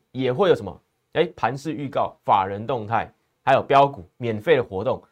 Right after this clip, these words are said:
都会在上面做免费的公开，都是免费资讯，都会帮助到你在这个台股操作上面会更顺利。对，昨天我们才讲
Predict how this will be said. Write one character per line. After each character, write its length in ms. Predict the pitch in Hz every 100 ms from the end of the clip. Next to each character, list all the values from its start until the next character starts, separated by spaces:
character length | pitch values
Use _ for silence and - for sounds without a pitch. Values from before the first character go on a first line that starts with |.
| _ -
都 140 | 180
会 100 | 190
在 100 | 175
上 160 | 156 147
面 240 | 143 98 _
做 160 | - 147
免 200 | 104 90
费 140 | 127
的 80 | 110
公 160 | 98 98
开， 260 | 98 87 - _
都 120 | 147
是 80 | 147
免 160 | 156 95
费 140 | 117
资 180 | 107 101
讯， 220 | 101 92 - _ _
都 140 | 208
会 80 | 220
帮 240 | 208 185
助 160 | 185 190
到 180 | 180 135
你 140 | 90 _ _ _ _
在 260 | 151 123 - _ _
这 80 | -
个 240 | 120 101 101 _ _
台 120 | -
股 80 | 156
操 200 | 120 127
作 100 | 135
上 160 | 127 120
面 180 | 110 -
会 120 | 170
更 220 | - 139
顺 220 | 110 110 98
利。 120 | 90 _ _ _ -
对， 180 | 98 - _
昨 160 | 131 135
天 200 | 160 120
我 100 | 107
们 100 | 104
才 140 | 117
讲 180 | 110